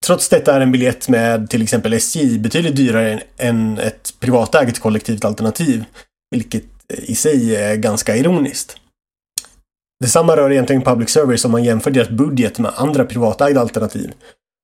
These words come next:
Där har public service idag en budget om ungefär åtta miljarder per år. Detta medan konkurrenten T V fyra-gruppen har en budget om cirka fyra miljarder per år. Sen har ju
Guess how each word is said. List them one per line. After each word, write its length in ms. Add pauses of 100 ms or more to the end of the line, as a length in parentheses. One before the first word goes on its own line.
(100)
Där 180
har 100
public 260
service 320
idag 240
en 160
budget 320
om 220
ungefär 520
åtta 300
miljarder 440
per 140
år. 340 (420)
Detta 200
medan 480 (140)
konkurrenten 640
T 140
V 100
fyra-gruppen 800
har 180
en 140
budget 340
om 160
cirka 300
fyra 460
miljarder 380
per 140
år. 240 (640)
Sen 120
har 120
ju 260